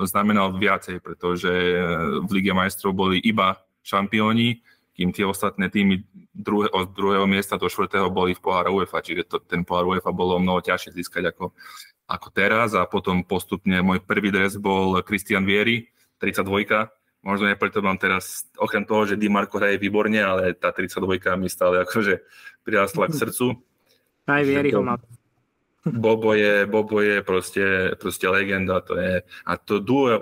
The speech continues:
Speaker 1: duo, ktoré urobil s Crespom v sezóne dvetisícdva, dvetisíctri, to už bolo v, to už vtedy sa úplne ro-, rozhodlo, že, že budem interista na, na milión percent. Pamätám si, eh, aj semifinále, eh,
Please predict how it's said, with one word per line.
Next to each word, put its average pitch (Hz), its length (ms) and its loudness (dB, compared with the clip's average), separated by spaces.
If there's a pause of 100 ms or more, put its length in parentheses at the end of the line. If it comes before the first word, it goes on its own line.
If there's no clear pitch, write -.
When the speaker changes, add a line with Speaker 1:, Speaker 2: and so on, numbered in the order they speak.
Speaker 1:
duo, 117 240 0
ktoré 98 560 2
urobil 104 320 0
s - 80 -8
Crespom 110 560 0 (920)
v - 320 -14
sezóne 104 320 0
dvetisícdva, 107 600 0
dvetisíctri, 104 560 -2
to 98 100 -2
už 98 80 -4
bolo 98 240 0
v, 95 80 -4
to - 160 -4
už - 160 -12
vtedy 98 240 -2
sa 95 160 -4
úplne 101 380 0
ro-, 95 100 0
rozhodlo, 101 560 0
že, 92 400 2
že 101 220 -2
budem 98 260 0
interista 107 640 0 (480)
na, 90 400 0 (640)
na 92 240 2
milión 98 320 2
percent. 107 400 0 (400)
Pamätám 92 400 0
si, 92 400 -2
eh, - 480 -14
aj - 140 -4
semifinále, 101 800 2 (400)
eh, 95 580 0